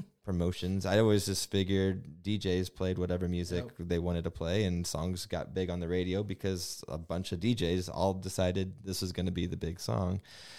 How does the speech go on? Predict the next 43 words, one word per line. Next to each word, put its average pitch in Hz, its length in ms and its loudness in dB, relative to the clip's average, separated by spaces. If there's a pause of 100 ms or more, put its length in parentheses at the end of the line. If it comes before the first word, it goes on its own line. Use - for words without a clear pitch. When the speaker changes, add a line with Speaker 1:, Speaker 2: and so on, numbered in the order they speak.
(200)
Speaker 1:
Um, 90 380 2 (220)
so 87 540 2 (640)
what 92 140 0
I - 20 2
realized 92 640 4 (380)
soon 95 280 -2
after 113 300 2
was, 90 160 0
like, 87 200 -2
radio 117 260 2
promotions 98 500 2
is, 90 100 0
like, 92 200 2
a 82 140 2 (300)
kind 82 140 -4
of 87 60 0
a 80 60 0
big 82 220 -2
sales 123 340 0
job. 64 260 -4
Like, 78 180 -4
you 117 240 0
take 98 320 -2
Speaker 2:
Yeah, 151 100 -10
Speaker 1:
these 92 120 -2
Speaker 2:
talk 160 180 2
us 110 160 4
through 160 140 2
Speaker 1:
songs. 190 100 2
Speaker 2:
that, 107 80 -8
'cause 127 120 -10
I 139 120 -2
didn't 202 160 2
know 147 140 -2
this 139 180 -4
either. 147 320 -6 (160)
Speaker 1:
Yeah. 110 280 6
So 135 340 10 (380)
essentially, 156 400 6
like, 127 220 8
a 131 60 8
record 135 260 8
label, 127 520 4